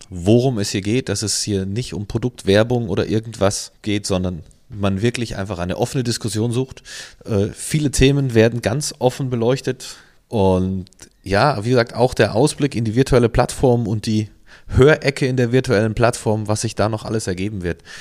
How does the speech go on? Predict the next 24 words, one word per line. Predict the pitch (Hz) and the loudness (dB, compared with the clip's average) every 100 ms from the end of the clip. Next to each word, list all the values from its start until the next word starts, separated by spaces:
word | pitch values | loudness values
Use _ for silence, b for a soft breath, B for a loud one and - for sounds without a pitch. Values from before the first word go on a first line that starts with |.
| B B B - | B B B -10
ist | 104 - - | -6 -6 -6
sicherlich | 104 107 113 113 95 - - - | -4 -2 0 0 0 -4 -14 -16
sehr, | 95 98 110 104 | -4 2 4 4
sehr | 98 95 | 6 6
interessant. | 87 90 92 - 101 175 - _ B B B B B | 4 -2 -2 0 -2 -2 -18 _ B B B B B
Und | 107 104 101 98 | 0 2 2 2
ich | 82 | 0
glaube, | - 107 127 | 2 4 4
ihr | 104 | 6
werdet | 110 113 | 4 4
es | 113 | 0
auch | - 98 - - 110 | 2 0 0 -14 0
relativ | 104 107 - - | 4 4 2 -6
viel | - 120 104 | 0 0 2
auf | 90 - | 0 0
euren | 87 98 | 2 2
LinkedIn-Channeln | 98 113 123 - 95 92 - - - 95 92 90 | 4 0 0 -4 -4 -6 -18 -4 2 4 4 0
eben | 85 92 | -2 -2
verteilen, | - 95 98 95 107 110 | 0 2 4 4 4 2
dass | 101 | -2
man's | 101 92 | -4 0
relativ | 95 98 101 | 2 2 -2
einfach | 98 98 107 104 | -2 -2 0 0
findet, | - 117 101 | 2 2 2